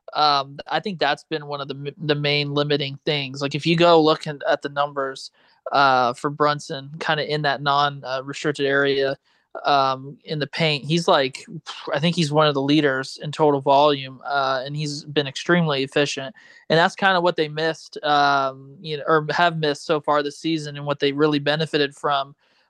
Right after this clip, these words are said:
uh, throughout their playoff run is, like, they would space out,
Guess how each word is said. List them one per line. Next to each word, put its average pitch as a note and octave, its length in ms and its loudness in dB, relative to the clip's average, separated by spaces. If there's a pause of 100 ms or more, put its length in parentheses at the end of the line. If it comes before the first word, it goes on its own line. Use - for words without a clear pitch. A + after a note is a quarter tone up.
uh, C#3+ 240 4
throughout D3 300 4
their - 120 -6
playoff D#3+ 440 2
run C#3 240 -10
is, C#3+ 140 -16
like, C#3+ 180 -6
they D#3 120 -2
would C#3+ 100 -6
space D3+ 420 0
out, D3 320 4